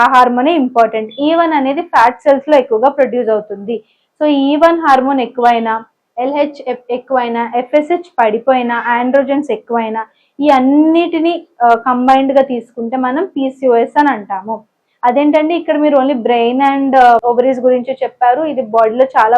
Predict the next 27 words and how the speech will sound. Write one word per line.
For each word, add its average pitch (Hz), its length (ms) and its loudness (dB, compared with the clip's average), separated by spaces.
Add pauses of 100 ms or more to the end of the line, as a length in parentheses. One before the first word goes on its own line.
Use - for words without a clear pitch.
వాటిని 247 260 0
ఎఫెక్ట్ 233 260 -12
చేస్తుంది 233 380 -6
కదా 226 220 0
అని 240 140 -4
అన్నారు 226 340 -6
సిండ్రోమ్ 226 380 -2
అంటే 220 240 -4
అని 254 100 0
అన్న-, 226 260 -6
అనుకోవచ్చు, 233 460 -6 (400)
అని 254 160 -2
అనుకోవచ్చు. 233 460 0 (480)
But 320 160 2 (220)
గుర్తుపెట్టుకోండి, 285 760 0 (140)
ఇది 320 160 2 (360)
సగం 262 340 2
మాత్రమే 262 320 0 (120)
చెప్పాము. 247 420 -2 (200)
నెక్స్ట్ 262 340 -2
వచ్చే 294 180 -2 (100)
టాపిక్స్ 233 440 0
లో 311 60 2 (160)
అది 247 120 0 (100)
ఎలాగ 240 240 4 (180)
బాడీలో 247 480 2
రకరకాల 240 420 0